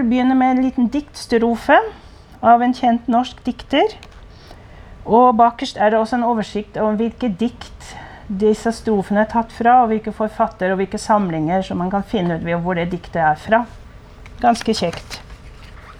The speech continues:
Hun har tilegnet denne boka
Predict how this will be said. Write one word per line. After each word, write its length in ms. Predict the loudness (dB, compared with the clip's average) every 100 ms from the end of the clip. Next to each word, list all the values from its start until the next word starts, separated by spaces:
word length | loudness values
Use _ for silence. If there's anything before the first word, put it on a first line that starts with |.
| -20 -20 -20 -18 -18 -18 -18 -18 -4
Hun 120 | 4
har 80 | 4
tilegnet 540 | 4 2 4 4 2 2
denne 180 | 2
boka 400 | 0 -2 0 2